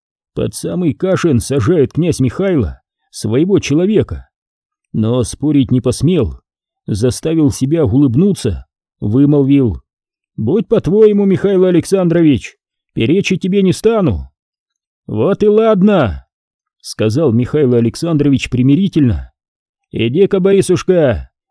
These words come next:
принимай бояр в гости. Да смотри, не скупись,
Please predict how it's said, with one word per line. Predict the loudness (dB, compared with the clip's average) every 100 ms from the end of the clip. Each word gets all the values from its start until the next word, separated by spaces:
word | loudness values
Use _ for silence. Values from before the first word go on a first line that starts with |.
| _
принимай | -2 0 0 2 4
бояр | 4 4 2
в | 0
гости. | 2 0 0 -4 -4 -12 _ _ _
Да | -4 -2
смотри, | 0 -2 0 0
не | 0
скупись, | 0 0 0 4 4 6 4 0 -4